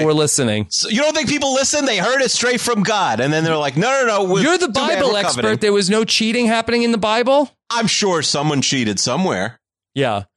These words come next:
Speaker 2: You don't have any Old Testament cheating stories?
Speaker 1: Well, also, they had a bunch of wives back then also, you
Speaker 2: Yeah.
Speaker 1: know.
Speaker 2: So.
Speaker 1: You could have multiple wives. I don't know if that helps cheating. Probably not, but
Speaker 2: Mm-hmm.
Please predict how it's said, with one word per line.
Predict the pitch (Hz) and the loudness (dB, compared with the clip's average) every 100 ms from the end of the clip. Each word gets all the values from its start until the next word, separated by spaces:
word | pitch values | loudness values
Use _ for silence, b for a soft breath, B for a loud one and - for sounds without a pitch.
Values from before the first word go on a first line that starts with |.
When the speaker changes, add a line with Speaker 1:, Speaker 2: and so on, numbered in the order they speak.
| _ _ _ _ - | _ _ _ _ -2
Speaker 2:
You | |
don't | 185 | 0
have | 208 | 0
any | 196 185 | 0 0
Old | 165 185 160 | 0 0 0
Testament | 190 185 - 185 175 | -2 -2 0 0 0
cheating | - 190 185 202 | 0 -2 0 0
stories? | - 208 214 220 220 | 0 0 2 0 -2
Speaker 1:
Well, | 233 330 302 254 | -2 0 2 0
also, | - 220 | -2 -2
they | 185 | -2
had | 165 170 | -2 -2
a | 156 | -2
bunch | 147 139 | -2 -2
of | 147 120 | 0 0
wives | 113 117 113 104 | 0 0 0 -2
back | 107 101 | -2 -4
then | - 98 | -4 -2
also, | 92 92 - 87 80 - | -2 -2 -4 -4 -8 -6
you | 120 | -4
Speaker 2:
Yeah. | 107 | -2
Speaker 1:
know. | 92 - _ _ _ | -4 -8 _ _ _
Speaker 2:
So. | - 110 101 | -8 -4 -4
Speaker 1:
You | 95 | -4
could | 131 | -2
have | |
multiple | 113 120 92 101 | -2 -2 -4 -4
wives. | 95 92 87 | -2 -2 -2
I | 131 | -2
don't | 208 | -2
know | 185 123 | -2 -2
if | - | -2
that | 110 | -2
helps | 110 95 | -2 -4
cheating. | - 104 90 | -4 -2 -4
Probably | 120 87 | -2 -4
not, | 87 90 - - | -4 -4 -8 -8
but | - - | -6 -4
Speaker 2:
Mm-hmm. | 131 123 117 | 0 2 2